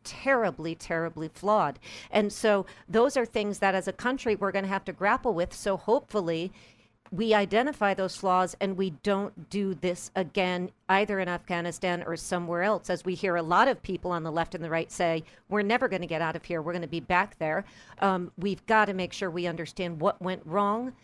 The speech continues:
in the long term and in the last withdrawal and how we can avoid this again, because it has been disastrous from over, almost any sort of way that you can look at it.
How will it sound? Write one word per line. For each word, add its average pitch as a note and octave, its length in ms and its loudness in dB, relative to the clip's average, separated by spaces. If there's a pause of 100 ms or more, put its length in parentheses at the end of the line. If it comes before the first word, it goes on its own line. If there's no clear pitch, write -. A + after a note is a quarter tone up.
(360)
in G#3+ 140 6
the F#3+ 80 0
long A3 320 0
term A3+ 400 -2
and A#3 240 2
in G#3 100 0
the F#3+ 80 -4
last F3+ 320 -2
withdrawal E3+ 540 0
and F3+ 180 0
how G3 340 0
we F#3 220 -2
can F3+ 220 -6
avoid E3+ 480 -2
this E3+ 240 -4
again, D#3+ 340 -6
because E3 380 -8
it E3 80 -8
has E3+ 180 -6
been E3 320 -6
disastrous E3+ 720 -4
from D#3+ 220 -6
over, E3 280 -8
almost F3 420 -4
any F#3+ 260 2
sort E3 320 -4
of D3+ 180 -6 (300)
way E3+ 220 2
that D#3+ 120 -6
you D#3 120 -6
can D#3 160 -8
look D3+ 160 -8
at C3+ 140 -6
it. C#3 100 -14